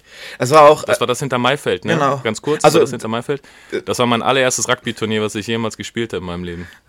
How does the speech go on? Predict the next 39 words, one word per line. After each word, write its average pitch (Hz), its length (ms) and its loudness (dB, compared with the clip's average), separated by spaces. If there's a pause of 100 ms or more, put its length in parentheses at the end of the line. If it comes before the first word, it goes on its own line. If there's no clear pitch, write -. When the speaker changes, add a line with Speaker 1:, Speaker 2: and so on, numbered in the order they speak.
Speaker 1:
Sehr 110 140 0
beeindruckend, 104 540 -2
ne? 98 160 -4
Das 95 180 -10
Feld 117 340 -4
direkt 110 220 -8
mit 113 100 -6
dem 107 120 -4
Olympiastadion, 127 840 -6
das - 140 -14
ist - 100 -12
schon 123 140 -10
nicht 120 100 -10
schlecht. 120 240 -8
Speaker 2:
Das - 160 -16
war 101 80 -8
geil. 110 300 -6
Speaker 1:
Also 123 100 2
es 123 60 -2
hieß, 180 140 0
glaub 135 140 4
ich, 131 100 -4
damals 127 320 0
Speaker 2:
Das - 80 -12
war - 80 -20
geil. - 120 -4
Speaker 1:
Arno 135 160 0
Löwenicke 160 480 -2
Turnier, 156 460 -8 (120)
haben 123 140 -6
sie 135 60 -8
jetzt 127 180 -8
umgenannt 123 400 -6
Speaker 2:
Ja. 101 60 -2
Speaker 1:
in, 110 320 -6
in 110 180 -10
Fritz - 240 -14
Feierherrn 113 320 -12
Gedenkturnier. 107 640 -12